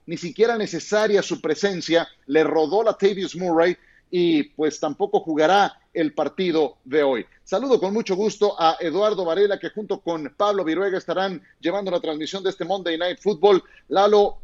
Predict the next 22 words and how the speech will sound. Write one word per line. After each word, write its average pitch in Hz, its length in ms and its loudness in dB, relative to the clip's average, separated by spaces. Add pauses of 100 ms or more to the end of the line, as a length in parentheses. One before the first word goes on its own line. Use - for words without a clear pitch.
(140)
un 190 140 -6
abrazo 196 400 -2
a 185 40 -2
la 180 60 -2
distancia. 226 720 -2 (220)
Saints 233 720 -2
sin 190 240 -8
Michael 208 400 0
Thomas, 165 480 -2 (160)
Chargers 233 560 2
sin - 420 -12
Austin 190 480 -6
Eckler. 165 500 -2 (180)
¿A 151 100 -8
quién 240 440 -6
le 185 180 -4
duele 196 320 2
más 175 340 -6
la 151 80 -2
ausencia? 139 560 -4
Un 143 100 -8
abrazo. 165 400 -4